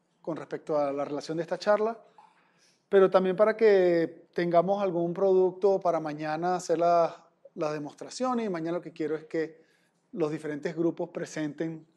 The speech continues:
lo que hicieron y lo que se puede hacer a futuro y qué es lo que, qué es lo que quedaría por desarrollar para que el equipo que se quede con ese proyecto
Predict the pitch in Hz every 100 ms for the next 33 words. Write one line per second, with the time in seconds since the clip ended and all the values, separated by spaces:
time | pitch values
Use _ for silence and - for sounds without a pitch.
0 | _ _ 160 151 143 131 - 226 220 208
1 | 208 208 190 - _ - 170 147 - 139
2 | 131 156 165 165 - 175 269 254 247 233
3 | - 156 156 165 _ _ _ _ - 175
4 | 175 180 160 143 151 156 160 151 143 139
5 | 143 208 220 190 156 151 143 - 156 185
6 | 185 - 185 190 196 185 196 180 175 170
7 | 175 170